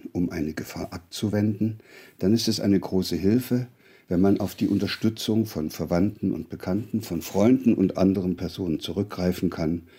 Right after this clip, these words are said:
um eine bedrohliche Situation gemeinsam zu meistern. Wie wichtig diese Ressource der konstruktiven Angstbewältigung für Menschen ist, wissen auch die Angstmacher.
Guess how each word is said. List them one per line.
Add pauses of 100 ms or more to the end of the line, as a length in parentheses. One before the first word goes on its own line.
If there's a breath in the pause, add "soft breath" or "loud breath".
(200 soft breath)
um
eine
bedrohliche
Situation
gemeinsam
zu
meistern. (720 loud breath)
Wie
wichtig
diese
Ressource (100)
der
konstruktiven
Angstbewältigung
für
Menschen
ist, (340 soft breath)
wissen
auch
die
Angstmacher.